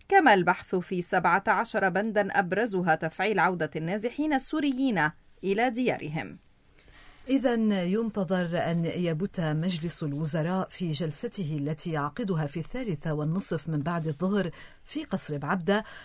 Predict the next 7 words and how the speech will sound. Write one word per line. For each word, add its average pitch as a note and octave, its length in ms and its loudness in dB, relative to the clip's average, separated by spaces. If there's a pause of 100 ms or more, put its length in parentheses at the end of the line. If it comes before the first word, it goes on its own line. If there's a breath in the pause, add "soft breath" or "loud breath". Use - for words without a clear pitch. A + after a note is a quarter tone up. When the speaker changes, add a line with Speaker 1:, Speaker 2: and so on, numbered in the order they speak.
(120 loud breath)
Speaker 2:
برئاسة B3 680 2
رئيس F3 360 -2
الجمهورية E3+ 720 -2
ميشيل G3+ 400 -2
عون F#3+ 360 0 (280 loud breath)
عرض F3 300 2
وزارة E3 640 0